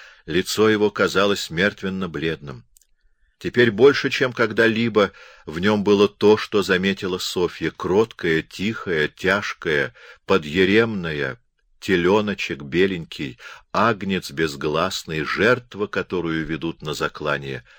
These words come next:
и еще что-то другое. То самое, что промелькнуло в нем вчера, когда государыня говорила с ним о тайном обществе, лицо человека, который сходит с ума, знает это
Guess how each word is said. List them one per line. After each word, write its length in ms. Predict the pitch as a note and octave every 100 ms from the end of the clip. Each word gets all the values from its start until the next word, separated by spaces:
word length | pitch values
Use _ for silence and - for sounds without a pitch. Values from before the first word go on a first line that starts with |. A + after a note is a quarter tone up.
| _ _ _
и 80 | C#2+
еще 420 | C#2+ - - F#2+
что-то 340 | G#2+ - F2+ F#2
другое. 640 | D#2 E2+ D#2 D#2+ C#2+ B1+ _ _ _ _ _ _
То 120 | - D#2+
самое, 480 | - G#2+ G#2+ G2
что 300 | F#2 - F2+
промелькнуло 680 | - - E2 D#2+ - F#2 F2+
в 60 | D#2+
нем 160 | E2 F2
вчера, 500 | - - F2 E2 C#2 - -
когда 320 | - D2 D#2
государыня 680 | D2 D2+ - D2+ F#2+ F#2 E2
говорила 440 | D#2 C#2+ D#2+ F2
с 120 | - F2
ним 200 | E2+ D#2+
о 80 | E2+
тайном 400 | D#2+ E2 E2 E2+
обществе, 600 | E2 - D2+ - C#2 - - -
лицо 360 | C#2+ D2 - F2
человека, 600 | - E2 D#2 F#2 F#2 E2+
который 400 | D#2+ F2 D#2+ D#2+
сходит 680 | - - - E2+ G2 F#2+ -
с 200 | - F2
ума, 440 | E2+ D2 C3 - _ _ -
знает 760 | - - C#2+ D#2 G#2+ G#2+ G#2 -
это 400 | G2+ - G2+